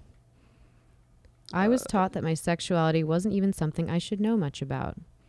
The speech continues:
Speaker 1: I couldn't touch myself without feeling vile afterwards."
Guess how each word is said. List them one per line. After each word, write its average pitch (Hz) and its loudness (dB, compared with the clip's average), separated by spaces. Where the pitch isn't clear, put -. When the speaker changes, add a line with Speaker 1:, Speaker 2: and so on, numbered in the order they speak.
Speaker 1:
I 170 -2
couldn't 277 0
touch - -2
myself 156 -2
without 143 -4
feeling 139 -2
vile 143 -2
afterwards." - -8